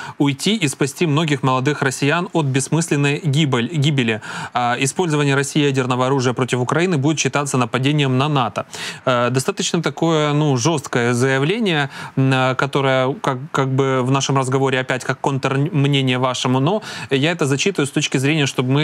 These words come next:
э, нашли какое-то, э, в споре рождается истина, чтобы понимать, э, политическое ли это заявление, просто политическое, или это заявление, которое, опять-таки,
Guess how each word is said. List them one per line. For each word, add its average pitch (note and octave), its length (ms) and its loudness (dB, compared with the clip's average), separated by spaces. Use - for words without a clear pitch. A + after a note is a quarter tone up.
э, B2+ 240 2
нашли B2 320 0
какое-то, C3+ 520 -2
э, C#3 60 -2
в A#2+ 840 2
споре E3+ 340 -2
рождается D3 480 0
истина, B2 500 -2
чтобы - 240 -4
понимать, D3+ 540 -2
э, B2+ 120 -2
политическое E3+ 840 -2
ли C#3+ 160 2
это C#3 240 0
заявление, C3+ 800 0
просто C#3 380 -2
политическое, C3 800 -2
или D#3+ 280 0
это G#3+ 200 0
заявление, E3 480 2
которое, D3+ 560 0
опять-таки, C#3+ 600 -4